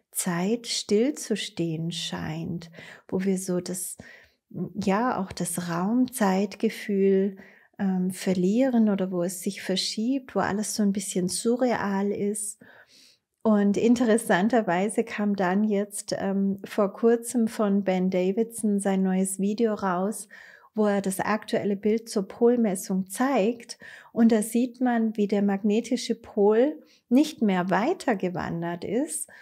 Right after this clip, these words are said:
sondern jetzt mehr oder weniger auf dieser Stelle rechts, links, vorne, hinten herumeiert. Also mal ein bisschen vor, mal ein bisschen zurück, mal ein bisschen seitlich. Und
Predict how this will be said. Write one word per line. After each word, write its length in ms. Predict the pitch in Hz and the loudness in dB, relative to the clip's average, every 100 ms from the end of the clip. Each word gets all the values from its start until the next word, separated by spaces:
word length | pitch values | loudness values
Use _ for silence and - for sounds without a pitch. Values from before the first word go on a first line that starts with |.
| - - | -20 -12
sondern 440 | - 233 233 220 | 0 4 6 6
jetzt 340 | 220 196 - 214 | 4 2 0 2
mehr 340 | 196 226 269 | 4 4 2
oder 200 | 226 214 | 2 2
weniger 580 | 202 202 240 233 214 - | 2 2 2 2 0 0
auf 140 | 202 | -4
dieser 360 | - 220 220 220 | -4 -2 0 -2
Stelle 640 | 226 - 190 220 220 202 | -2 -2 0 2 2 2
rechts, 460 | 196 220 254 - - | 2 2 0 -8 0
links, 440 | 202 220 254 - | 4 4 4 0
vorne, 320 | - 196 214 240 | 0 2 4 4
hinten 680 | 226 190 220 - 208 208 - - _ _ | 2 2 0 0 0 0 -4 -14 _ _
herumeiert. 1200 | - 208 202 202 208 160 160 156 156 156 - - - - - - | 0 4 6 6 4 0 -4 -4 -6 -8 -12 -18 -20 -20 -20 -10
Also 640 | - 190 185 196 185 190 - - _ _ _ _ _ - - | 0 2 2 4 4 2 -2 -8 _ _ _ _ _ -10 0
mal 140 | 190 | 2
ein 140 | 180 180 | 2 0
bisschen 400 | 175 - 170 190 | -2 -2 -2 0
vor, 380 | - 302 294 262 | 4 4 6 4
mal 160 | 226 | 2
ein 180 | 180 196 | 2 0
bisschen 380 | 196 196 190 185 | -2 -4 -6 -6
zurück, 480 | - 247 294 294 254 | -4 -2 0 0 0
mal 160 | 208 | 2
ein 80 | 208 | 2
bisschen 380 | 208 208 190 175 | 0 0 -2 0
seitlich. 840 | 185 180 220 233 233 226 233 - - - - - - - _ _ - | -2 0 -2 0 2 2 0 -8 -18 -20 -20 -20 -20 -20 _ _ -2
Und 440 | 220 208 202 196 | 2 4 4 2